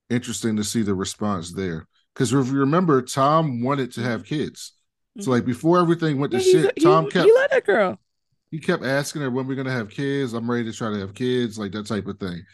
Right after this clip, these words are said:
Speaker 1: So it'll be interesting to see what happens with that. Uh, so let's jump back
Speaker 2: She's
Speaker 1: to
Speaker 2: the type
Speaker 1: Ken.
Speaker 2: to just show up pregnant.
Speaker 1: Ken is
Speaker 2: Like, to
Speaker 1: with,
Speaker 2: Tom,
Speaker 1: uh,
Speaker 2: like, she, hold on, wait.
Speaker 1: oh,
Speaker 2: She's the
Speaker 1: yeah.
Speaker 2: type to be like, "Oh, um, I'll be right back." Like, she's gone for a week, and then she comes back, and she's showing.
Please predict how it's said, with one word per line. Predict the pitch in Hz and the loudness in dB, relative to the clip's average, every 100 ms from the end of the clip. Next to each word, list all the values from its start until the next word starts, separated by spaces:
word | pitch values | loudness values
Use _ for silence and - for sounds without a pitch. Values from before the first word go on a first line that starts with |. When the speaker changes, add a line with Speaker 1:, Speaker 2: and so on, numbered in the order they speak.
| _ _ _ | _ _ _
Speaker 1:
So | - 123 104 101 95 | -2 0 2 0 0
it'll | 117 127 | 0 0
be | 120 | 2
interesting | 120 120 123 | 0 0 -6
to | 104 | -6
see | 104 | -4
what | 107 104 | -2 -2
happens | 104 104 | -4 -6
with | 95 85 | -10 -6
that. | 95 - - _ _ | -6 -6 -14 _ _
Uh, | - 110 104 | -2 0 0
so | 101 | 2
let's | 196 160 | 2 4
jump | 180 113 | 2 4
back | 135 143 | 0 0
Speaker 2:
She's | - 320 359 | 2 2 4
Speaker 1:
to | |
Speaker 2:
the | 262 | 4
type | 277 254 | 4 2
Speaker 1:
Ken. | 156 | 0
Speaker 2:
to | |
just | 180 - | -2 -4
show | - 185 | 0 4
up | 180 - | 2 2
pregnant. | 170 165 160 156 - _ _ _ _ _ _ _ _ _ _ _ _ _ _ | -2 -2 -4 -8 -12 _ _ _ _ _ _ _ _ _ _ _ _ _ _
Speaker 1:
Ken | 160 175 | 2 4
is | 180 151 | 4 4
Speaker 2:
Like, | 139 190 | 4 4
to | 143 | 4
Speaker 1:
with, | 190 | 2
Speaker 2:
Tom, | 202 180 165 160 | 4 6 4 2
Speaker 1:
uh, | |
Speaker 2:
like, | 165 165 | 0 -2
she, | - - _ _ - | -10 -20 _ _ 0
hold | 226 | 2
on, | 202 | 4
wait. | 180 | 2
Speaker 1:
oh, | 139 | 4
Speaker 2:
She's | - | 2
the | 269 | 2
Speaker 1:
yeah. | |
Speaker 2:
type | 247 220 | 2 0
to | 220 | -4
be | 202 | -4
like, | 185 180 | -2 -2
"Oh, | - 277 254 | -4 -2 -4
um, | - 226 226 233 | -2 -2 -4 -4
I'll | 233 | -4
be | 233 | -2
right | 240 | -4
back." | 233 220 208 - | -2 -2 -2 -4
Like, | 196 185 | -6 -6
she's | - 202 | -8 -14
gone | 190 190 | -4 -4
for | 196 208 | -2 -4
a | 190 | -2
week, | 180 180 | -2 -4
and | - | -4
then | 175 | -6
she | 185 | -4
comes | 180 | -6
back, | 175 170 | -4 -6
and | - | -6
she's | 165 165 | -12 -14
showing. | - 160 156 151 | -10 -8 -6 -8